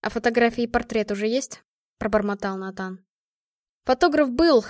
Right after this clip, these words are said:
когда он проявит и все приготовит, не знаю. Художник тоже был, сделал несколько набросков, вон там, на полке возьмите.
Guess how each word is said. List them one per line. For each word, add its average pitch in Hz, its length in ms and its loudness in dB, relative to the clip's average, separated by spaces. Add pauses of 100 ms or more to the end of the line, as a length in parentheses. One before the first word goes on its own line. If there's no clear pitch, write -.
когда 233 260 2
он 262 120 0
проявит 262 480 2
и - 20 -4
все 254 180 -4
приготовит, 247 600 2
не 233 100 0
знаю. 233 420 -2 (360)
Художник 277 400 0
тоже 247 240 2
был, 185 240 -4
сделал 233 400 2
несколько 233 460 -2
набросков, 240 560 0
вон 262 180 0
там, 214 220 0
на 240 100 0
полке 214 320 0
возьмите. 180 460 -8